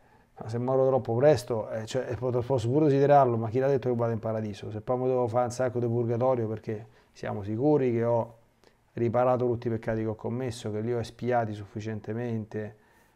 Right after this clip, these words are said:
quindi che ho, che ho fatto abbastanza penitenza, che li ho pianti abbastanza, che ho un buon bagaglio di buone opere", quindi questo ci fa temperare un po', ma di fatto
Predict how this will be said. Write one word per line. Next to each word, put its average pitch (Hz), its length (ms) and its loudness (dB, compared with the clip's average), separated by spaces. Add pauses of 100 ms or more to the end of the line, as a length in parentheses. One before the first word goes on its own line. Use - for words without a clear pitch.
(220)
quindi 104 280 -8
che 117 100 -4
ho, 117 80 -4
che 120 100 -6
ho 120 40 -6
fatto 117 240 -4
abbastanza 113 380 -4
penitenza, 110 1000 -4
che - 140 -6
li 123 80 0
ho 117 80 -2
pianti 120 420 -4
abbastanza, 107 920 -4 (280)
che 135 260 -2
ho 143 80 6
un 131 160 -2
buon 131 180 2
bagaglio 123 400 2
di 117 120 -2
buone 113 320 -2
opere", 110 400 0
quindi 110 400 -4 (320)
questo 127 260 2
ci 113 120 -4
fa 113 160 -2
temperare 120 500 0
un 127 100 -4
po', 147 140 4
ma 117 260 -4
di 143 220 -4
fatto 117 720 2